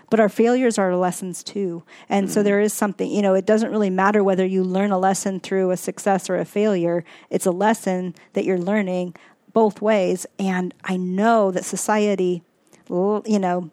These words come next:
Speaker 1: loves it when we learn from our successes, and they shame us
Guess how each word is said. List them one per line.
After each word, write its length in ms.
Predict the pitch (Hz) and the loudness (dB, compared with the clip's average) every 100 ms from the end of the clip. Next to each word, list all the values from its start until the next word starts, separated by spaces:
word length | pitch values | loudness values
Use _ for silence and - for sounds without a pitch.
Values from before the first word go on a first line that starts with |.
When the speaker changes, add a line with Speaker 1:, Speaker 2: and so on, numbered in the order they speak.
| _ | _
Speaker 1:
loves 420 | 190 214 262 214 | 0 4 4 4
it 140 | 226 190 | 0 2
when 140 | 208 | 0
we 100 | 208 | 0
learn 220 | 196 202 | 0 0
from 180 | 202 196 | -2 -2
our 120 | 185 | -2
successes, 840 | - 185 - 208 208 160 151 180 - - _ - | -2 -6 0 0 2 -2 -2 -4 -12 -20 _ -4
and 120 | 202 | 0
they 280 | 190 185 180 - _ _ _ _ _ | 2 2 0 -6 _ _ _ _ _
shame 400 | - - 240 233 | -6 0 2 2
us 340 | 180 170 - | 0 -2 -6